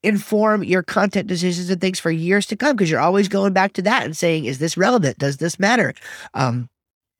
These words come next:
you're constantly tweaking and refining. And, and that document itself even walks you through some of the different things that you could do to brainstorm these ideas for that, which will help your content creation. It's a, it's a huge, immense value. I put together the form for you. I did all the work for you here, other than actually filling it out for your target audience. So,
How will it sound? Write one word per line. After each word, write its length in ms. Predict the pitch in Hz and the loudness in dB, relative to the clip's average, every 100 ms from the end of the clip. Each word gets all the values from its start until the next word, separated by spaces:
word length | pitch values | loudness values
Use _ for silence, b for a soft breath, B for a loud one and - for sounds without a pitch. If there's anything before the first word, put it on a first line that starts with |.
| _ - | _ -4
you're 140 | 165 | -2
constantly 340 | 180 180 190 180 | 0 0 0 -2
tweaking 420 | - 208 202 180 | 0 -2 0 0
and 80 | 165 | 0
refining. 480 | 165 175 202 165 135 | 0 2 2 2 0
And, 120 | 139 _ | -2 _
and 120 | - 190 | -2 0
that 100 | 208 | 2
document 380 | 226 254 240 185 | 2 2 2 0
itself 320 | 170 254 233 | 2 0 2
even 260 | 180 175 | 2 2
walks 300 | 165 165 170 | 4 2 2
you 80 | 151 | -2
through 240 | 147 214 180 | 0 0 2
some 160 | 185 | 0
of 60 | 165 | 0
the 60 | |
different 280 | 151 170 160 | 0 0 0
things 180 | 165 160 | -2 -4
that 80 | 156 | -4
you 80 | 139 | -2
could 140 | 147 | 0
do 100 | 175 | 0
to 80 | 139 | 0
brainstorm 600 | 123 143 180 - 135 131 | 0 2 2 2 -2 0
these 180 | 139 143 | 0 2
ideas 320 | 135 131 - | 0 -2 -4
for 100 | 139 | -2
that, 280 | 180 196 - B B | 2 2 0 B B
which 180 | 156 165 | -2 0
will 80 | 170 | 2
help 200 | 165 160 | 0 0
your 80 | 151 | -2
content 360 | 160 143 139 | -2 0 -2
creation. 360 | - 123 123 - | -2 -4 -4 -8
It's 140 | - | -6
a, 120 | 123 - | -6 -4
it's 140 | 160 | -4
a 40 | |
huge, 240 | 151 220 208 | 0 0 2
immense 220 | 196 190 | 2 2
value. 360 | 170 160 151 170 | 2 2 2 0
I 80 | |
put 140 | - 190 | -2 -4
together 300 | 180 170 151 | 0 0 0
the 100 | 143 | -2
form 280 | 151 147 151 | 0 0 0
for 100 | 156 | 0
you. 280 | 139 135 135 B B | 2 0 -2 B B
I 60 | 143 | 0
did 120 | 208 | 2
all 120 | 208 | 2
the 40 | |
work 160 | 175 156 | 2 2
for 160 | 151 123 | 0 -2
you 140 | 113 | -2
here, 180 | 120 90 | -6 -2
other 260 | 127 151 | 0 2
than 220 | 147 135 127 | 2 0 0
actually 360 | 123 143 139 | -2 -2 -4
filling 300 | - 147 147 | -2 0 0
it 80 | 123 | 0
out 220 | 117 107 | 0 0
for 80 | 135 | 0
your 140 | 113 | 0
target 300 | 120 120 110 | 0 -2 0
audience. 420 | 95 92 85 - - | -2 -2 -6 -12 -8
So, 300 | - 135 | -2 -2